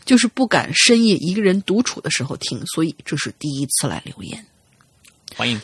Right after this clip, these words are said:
Speaker 1: 其实以前留言的主题我有冲动啊，想要写一些东西，每次都十分的羞涩。嗯，相信，
Speaker 2: 羞涩君。
Speaker 1: 嗯，对，羞涩君的小号。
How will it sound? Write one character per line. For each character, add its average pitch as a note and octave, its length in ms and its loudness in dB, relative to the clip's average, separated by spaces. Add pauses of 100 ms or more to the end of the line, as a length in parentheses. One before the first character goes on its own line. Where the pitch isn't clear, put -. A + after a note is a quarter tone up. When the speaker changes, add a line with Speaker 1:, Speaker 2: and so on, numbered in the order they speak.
(280)
Speaker 1:
其 D#4 180 8
实 C4+ 380 6 (280)
以 G3 120 -2
前 B3 140 2
留 D#4+ 120 6
言 D#4+ 100 4
的 F4 80 6
主 D3 180 0
题 - 280 -2
我 B3 160 0
有 E4 220 0
冲 E4 340 -2
动 F4 200 0
啊， D3 140 -8
想 E3 140 -8
要 B3 80 0
写 - 240 4
一 - 20 -12
些 G3+ 100 0
东 A#3+ 220 2
西， - 240 -4
每 D#3 200 -4
次 - 140 0
都 D#4+ 140 4
十 D#4+ 260 2
分 G#4 160 2
的 G#4 60 10 (100)
羞 F#4+ 160 10 (120)
涩。 - 260 4
嗯， D#3+ 560 -2 (720)
相 E4+ 180 8
信， E4+ 140 8
Speaker 2:
羞 C#4+ 140 8
涩 - 40 8
君。 G3+ 180 0 (140)
Speaker 1:
嗯， F#3 160 0
对， E3 180 0 (460)
羞 C#4+ 100 6
涩 C4+ 100 4
君 A#3 100 4
的 C4 80 4
小 - 180 2
号。 - 200 2